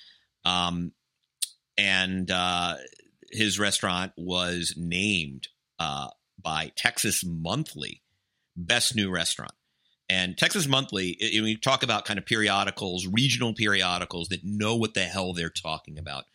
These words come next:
in the food scene, uh,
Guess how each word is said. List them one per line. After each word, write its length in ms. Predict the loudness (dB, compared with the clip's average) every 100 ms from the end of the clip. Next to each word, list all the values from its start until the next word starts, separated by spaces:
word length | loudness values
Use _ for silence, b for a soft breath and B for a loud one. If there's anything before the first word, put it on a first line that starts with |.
| b b b b
in 80 | -2
the 80 | -2
food 340 | -2 -4 -4
scene, 320 | -4 -4 -8 -18 _ _ _ _ _ _ -2
uh, 180 | -2